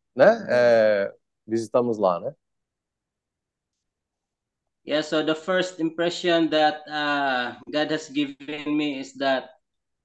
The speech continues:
Speaker 2: um, it was really, um, Trento, or I mean, Davao del Sur was being prepared by God already for the advancement of his kingdom.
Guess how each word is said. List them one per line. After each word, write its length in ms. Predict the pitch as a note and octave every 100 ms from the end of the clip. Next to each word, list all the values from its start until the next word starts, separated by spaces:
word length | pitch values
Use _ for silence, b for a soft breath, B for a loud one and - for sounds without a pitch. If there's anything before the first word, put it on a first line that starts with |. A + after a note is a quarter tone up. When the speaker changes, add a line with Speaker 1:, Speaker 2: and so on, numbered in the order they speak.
| _ _ _ _ _ _ _ _ _ -
Speaker 2:
um, 640 | C3 B2+ A#2+ A#2+ A#2 A2+ _ _ _ _ _ _ _ _ _ _ _
it 180 | D#3 -
was 280 | D#3+ D#3 -
really, 680 | D3+ D#3 D#3 D3+ D3 C#3 - C#4+ B B _ _
um, 720 | C3 C#3 C3+ C3 B2+ A#2+ A#2 - _ _ _ _ _
Trento, 480 | D#3+ E3 E3 D#3+ D3+
or 200 | C#3 C#3
I 180 | B2+ D3
mean, 320 | D3+ D3+ C3+
Davao 340 | C#3 C#3+ D3 C#3
del 140 | C3+
Sur 520 | - D3+ C#3+ C#3+ C3+
was 200 | C3 C3
being 380 | B2+ C3+ C3+ B2+
prepared 560 | C#3+ C#3 D3+ C#3+ A#2+ C3
by 140 | C3+
God 360 | B2 C#3 A2+ -
already 420 | C3 C3 C3 B2
for 500 | A#2+ - B2+ B2 A2+ - _ _ _ _
the 80 | B2+
advancement 640 | B2 C#3+ C#3+ - C#3 A#2+
of 100 | B2
his 220 | B2 -
kingdom. 460 | - B2 A#2 G#2